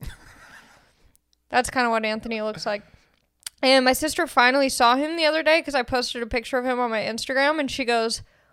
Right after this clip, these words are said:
"Wait, that's what Anthony looks like?" And I'm like, "Yeah, you think that I'm bullying him?" Uh-uh.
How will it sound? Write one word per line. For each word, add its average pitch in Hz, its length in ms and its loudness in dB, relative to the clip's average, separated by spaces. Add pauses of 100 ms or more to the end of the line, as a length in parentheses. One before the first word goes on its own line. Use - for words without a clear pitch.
"Wait, 277 380 6
that's 226 300 0
what 269 120 2
Anthony 247 400 -2
looks 220 240 -6
like?" 277 180 -2
And 277 80 -4
I'm 220 120 -4
like, 208 240 -6
"Yeah, 262 380 2
you 214 200 -10
think 247 240 -10
that 269 80 -2
I'm 247 160 -2
bullying 226 520 -6
him?" 285 420 -6 (340)
Uh-uh. 320 540 -8